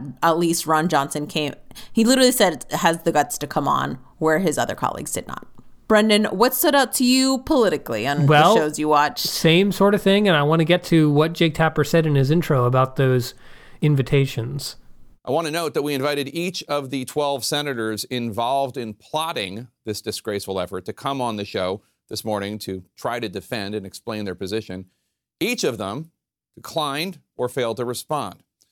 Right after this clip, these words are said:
Speaker 3: It all recalls what Ulysses S. Grant once wrote in eighteen sixty-one, quote, "There are but two parties now,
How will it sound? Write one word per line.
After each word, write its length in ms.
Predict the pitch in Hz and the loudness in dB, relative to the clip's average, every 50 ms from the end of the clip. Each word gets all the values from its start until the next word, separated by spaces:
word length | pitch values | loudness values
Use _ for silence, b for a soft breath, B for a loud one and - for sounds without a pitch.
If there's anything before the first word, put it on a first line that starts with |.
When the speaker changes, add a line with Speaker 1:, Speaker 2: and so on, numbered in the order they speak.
| _ _ _ _ _ _ _ _ | _ _ _ _ _ _ _ _
Speaker 3:
It 100 | - 117 | -6 -4
all 120 | 131 131 127 | -2 -2 -2
recalls 540 | 127 120 - 135 127 123 117 113 110 - 110 | -4 -4 -2 -2 -2 -2 -2 -4 -6 -4 -4
what 240 | 113 110 104 - _ _ | -2 -2 -2 -4 _ _
Ulysses 400 | 101 117 120 127 127 - 127 113 | -6 -2 -2 -2 -2 -2 -2 -4
S. 120 | 117 101 | -4 -4
Grant 380 | - - 156 165 135 - - - | -4 -4 -4 -4 -4 -8 -12 -12
once 260 | 98 101 101 - - | -12 -12 -10 -10 -10
wrote 280 | 95 90 90 - - _ - | -8 -8 -8 -10 -12 _ -20
in 140 | - - - 123 | -20 -12 -8 -8
eighteen 240 | 127 - 135 117 | -8 -6 -6 -8
sixty-one, 580 | 107 - 110 - - 120 113 120 120 107 95 92 | -6 -8 -8 -8 -8 -8 -6 -4 -4 -4 -6 -6
quote, 300 | - - 139 131 127 - _ _ _ _ _ _ _ | -4 -2 -2 -2 -4 -6 _ _ _ _ _ _ _
"There 240 | 123 123 160 160 160 | -6 -4 -4 -2 -2
are 220 | 175 185 190 180 | -2 -2 -2 -2
but 240 | 175 180 175 180 - | -2 -4 -4 -4 -6
two 240 | - 240 220 214 175 | -8 -6 -6 -6 -8
parties 520 | - 165 214 214 208 175 143 123 110 - | -6 -4 -4 -2 -2 -2 -4 -4 -6 -6
now, 260 | 117 104 85 80 - | -6 -8 -8 -10 -16